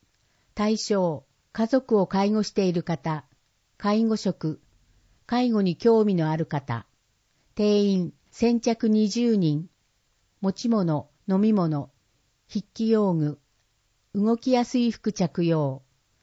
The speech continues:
問い合わせ先、エヌピーオー法人生きる宮脇。電話、七三の八三六一。平日、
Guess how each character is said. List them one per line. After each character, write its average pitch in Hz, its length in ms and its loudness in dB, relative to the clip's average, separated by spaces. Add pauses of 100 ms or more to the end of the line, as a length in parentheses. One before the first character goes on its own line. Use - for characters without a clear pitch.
(280)
問 233 220 0
い 226 80 4
合 220 80 2
わ 214 100 0
せ 202 120 -4
先、 175 520 -6 (640)
エ 190 60 0
ヌ 240 200 2
ピ 240 300 0
ー 233 60 4
オ 233 100 4
ー - 20 -2
法 226 280 0
人 156 380 -2 (160)
生 170 80 -6
き 214 180 -2
る 147 200 -4 (220)
宮 208 260 0
脇。 160 420 -4 (640)
電 208 300 0
話、 190 260 -4 (280)
七 214 280 0
三 214 340 -2
の 147 240 -4 (200)
八 - 280 -6
三 226 320 0
六 180 260 0
一。 160 420 -6 (440)
平 220 200 2
日、 190 540 -2